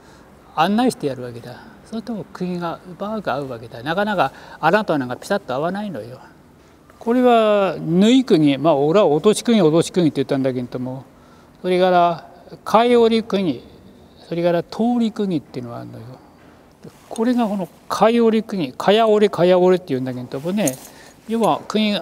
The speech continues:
頭がちょっとこう、でっかいのよ。これはどこで使うかっていうと、うん、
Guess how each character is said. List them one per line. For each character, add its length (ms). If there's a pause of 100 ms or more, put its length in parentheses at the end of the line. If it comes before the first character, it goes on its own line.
頭 300
が 80
ち 100
ょ 20
っ 20
と 260
こ 280
う、 440
で 60
っ 40
か 160
い 80
の 80
よ。 200 (1600)
こ 100
れ 80
は 160
ど 140
こ 80
で 100
使 180
う 60
か 100
っ 40
て 100
い 100
う 40
と、 320 (1120)
う 20
ん、 360